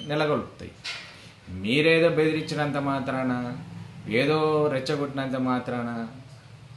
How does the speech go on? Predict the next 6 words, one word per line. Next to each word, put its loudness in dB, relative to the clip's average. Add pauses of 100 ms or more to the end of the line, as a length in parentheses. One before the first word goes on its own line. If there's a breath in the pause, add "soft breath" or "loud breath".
(160)
ఇవన్నీ 0
పాలిటిక్స్ 0
అన్నీ -2
ఇప్పుడు -6
డైవర్ట్ 2
అయిపోయి -2